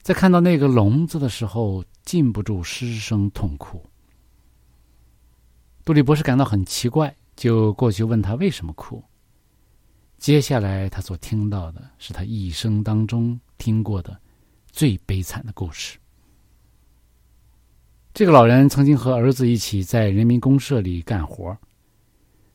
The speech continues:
在收割庄稼的时候，干活的人是不能私自带走一粒米的，因为那是属于公社的全体人民所有。那会儿他妻子因为脚气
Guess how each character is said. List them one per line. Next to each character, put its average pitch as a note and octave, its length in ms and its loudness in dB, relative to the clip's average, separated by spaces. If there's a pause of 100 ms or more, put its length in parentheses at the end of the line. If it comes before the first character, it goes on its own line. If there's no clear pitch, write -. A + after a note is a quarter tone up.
在 C3 360 6
收 D3+ 200 4
割 C3+ 180 4
庄 E3 240 6
稼 A#2+ 180 2
的 F2+ 80 -2
时 - 180 -10
候， G2 260 -12 (640)
干 F#3+ 240 4
活 B2 200 2
的 F3+ 100 6
人 B2 500 4 (400)
是 A2 340 -4
不 - 140 0
能 A2 320 2
私 C#3+ 240 -6
自 C3 220 -2
带 A2+ 240 0
走 F#2 260 -6
一 F#2 140 -4
粒 C3+ 180 2
米 F#2 220 -4
的， - 80 -20 (320)
因 A#2+ 160 0
为 A2 340 0 (440)
那 B2+ 100 -2
是 A2 140 -4
属 G#2 220 -4
于 F#2+ 260 -2
公 C#3+ 280 4
社 A#2+ 300 -2
的 F2+ 180 -6
全 A2+ 320 -4
体 G#2 220 -4
人 F2+ 200 -2
民 G#2+ 220 2
所 A#2 220 -4
有。 A2 200 -10 (1800)
那 D#3+ 140 6
会 B2 120 4
儿 A#2+ 340 8
他 A#2 180 0
妻 C3 240 -2
子 A2+ 100 -2
因 A#2 160 4
为 A2+ 160 2
脚 E2+ 360 -2
气 C3+ 420 -4